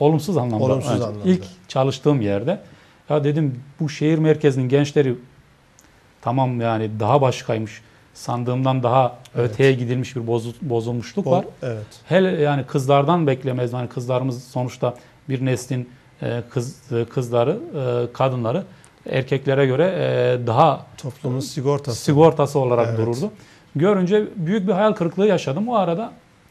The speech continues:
Speaker 1: e, tayinim yine çıktı. Bir dönem falan çalıştım. Başka bir okula gittim. Büyük bir hayal kırıklığıyla gittiğim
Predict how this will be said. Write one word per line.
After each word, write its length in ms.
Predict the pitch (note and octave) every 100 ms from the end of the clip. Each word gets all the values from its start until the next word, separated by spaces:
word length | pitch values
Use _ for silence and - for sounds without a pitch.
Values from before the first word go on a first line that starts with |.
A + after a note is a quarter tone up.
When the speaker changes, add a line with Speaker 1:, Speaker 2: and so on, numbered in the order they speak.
| -
Speaker 1:
e, 60 | D3+ D#3 -
tayinim 360 | G3 E3+ F#3
yine 180 | F#3 D3+ -
çıktı. 260 | - - -
Bir 180 | C#3+ D3+
dönem 220 | C3+ C3
falan 300 | C3 D3+ C#3
çalıştım. 420 | B2 G#2+ - G3+
Başka 340 | G#3+ A3 G3+
bir 40 | D#3
okula 280 | A2+ G#2+ F2+
gittim. 240 | - G2 - - - _ C#3
Büyük 280 | E3+ F#3+
bir 60 | G3+
hayal 260 | D#3 G3+ G3+
kırıklığıyla 680 | F3 D#3 D#3 C#3+ B2+ A#2 - -
gittiğim 540 | F#3 F#3 C#3+ C3 B2